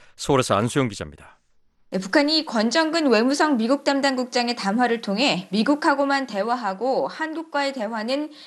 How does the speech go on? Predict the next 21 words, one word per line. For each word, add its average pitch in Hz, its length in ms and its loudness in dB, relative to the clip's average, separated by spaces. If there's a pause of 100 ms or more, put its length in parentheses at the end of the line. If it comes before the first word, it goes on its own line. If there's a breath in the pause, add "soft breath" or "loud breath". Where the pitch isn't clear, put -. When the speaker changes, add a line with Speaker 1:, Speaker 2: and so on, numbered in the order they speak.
(220 loud breath)
Speaker 2:
거부하겠다는 247 1040 -2
태도를 339 400 -4
보인 226 200 -6
데 185 120 -2
대해 175 360 -4 (240 soft breath)
전문가들은 208 760 -4
북한의 240 400 -4
역설적 277 840 -2
행동으로 285 480 -6
풀이했습니다. 175 720 -6 (600 loud breath)
통일연구원의 330 800 0
조한범 285 600 0
선임연구원은 277 880 -4
이십팔 233 420 -4
일 240 220 -4
비오에이와의 254 640 0
전화통화에서 190 840 -6 (260 loud breath)
이번 202 300 -6
대남 220 360 0
메시지는 202 680 -6 (240 loud breath)
오히려 202 500 -2